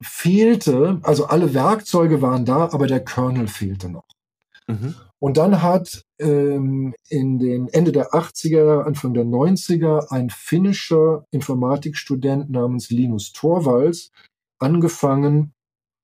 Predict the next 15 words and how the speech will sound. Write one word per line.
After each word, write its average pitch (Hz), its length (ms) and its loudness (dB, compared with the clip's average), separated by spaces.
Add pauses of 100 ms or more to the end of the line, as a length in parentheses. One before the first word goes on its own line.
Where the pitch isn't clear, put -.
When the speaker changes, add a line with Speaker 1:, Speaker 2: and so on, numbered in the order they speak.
(280)
Speaker 1:
einen 135 580 0 (140)
klassischen 139 640 0
Makrokernel 117 1080 0 (240)
zu - 80 -6
schreiben, 135 640 -2 (580)
Speaker 2:
Mhm. 120 240 -8 (240)
Speaker 1:
der, 151 580 2 (240)
und - 380 -6
den 127 260 -2
dann 117 320 0
Linux 139 680 0
genannt, 165 600 0
Linus 123 460 -2
Torvalds 156 500 -4
Linux, 156 680 0